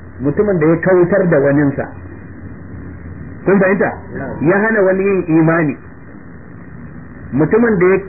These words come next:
Speaker 1: ka-, ya fantarar da wani daga tafarki madaidaici. To sai yasa Ubangiji Ta'ala ya fito da masdarin wannan din, wato ainihin a cikin suratul Nisa. Dangane da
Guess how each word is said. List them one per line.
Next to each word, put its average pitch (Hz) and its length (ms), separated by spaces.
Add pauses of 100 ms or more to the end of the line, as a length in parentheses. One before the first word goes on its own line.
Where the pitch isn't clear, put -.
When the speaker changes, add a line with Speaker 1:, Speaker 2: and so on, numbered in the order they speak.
Speaker 1:
ka-, 233 280
ya 196 160
fantarar 233 640
da 190 100
wani 180 160
daga 147 180
tafarki 160 400
madaidaici. 117 480 (1700)
To 135 180
sai 170 120
yasa 196 220
Ubangiji 175 340
Ta'ala 156 380 (1080)
ya 156 220
fito 190 240
da 180 80
masdarin 160 420
wannan 170 260
din, 165 220 (880)
wato 139 340
ainihin 165 560 (220)
a 170 100
cikin 156 260
suratul 156 300
Nisa. 110 240 (2250)
Dangane 160 440
da 143 160